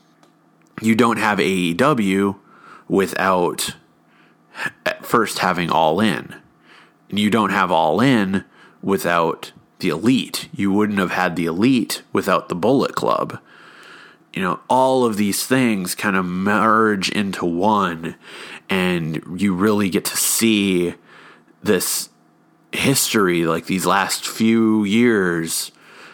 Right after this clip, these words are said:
have really been important of showing, like, where the progression of, you know, pro wrestling is.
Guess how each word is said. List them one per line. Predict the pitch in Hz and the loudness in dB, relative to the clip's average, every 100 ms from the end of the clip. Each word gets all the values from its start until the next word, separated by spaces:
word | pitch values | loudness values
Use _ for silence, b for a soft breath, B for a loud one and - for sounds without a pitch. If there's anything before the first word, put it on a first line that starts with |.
| B | B
have | - 107 85 90 | -2 -2 -2 0
really | 110 127 120 113 | 2 4 2 2
been | 95 98 | 0 0
important | 90 - 113 107 90 90 | -2 0 2 2 -2 -2
of | 85 - | -2 -2
showing, | - 101 95 92 87 | -2 0 0 0 -2
like, | 87 82 | -4 -4
where | - 95 92 | -2 0 0
the | 87 | -2
progression | 87 104 85 90 87 - 87 85 78 | -2 -4 -2 0 0 0 -2 -2 -4
of, | - 85 82 80 80 80 B B B B B B - | -2 0 0 -2 -8 -12 B B B B B B -10
you | 95 | -4
know, | 90 78 | -2 -2
pro | - 98 | 0 0
wrestling | 87 87 - - 78 - | 2 0 0 -4 -6 -6
is. | - - 50 - | -10 -10 -8 -8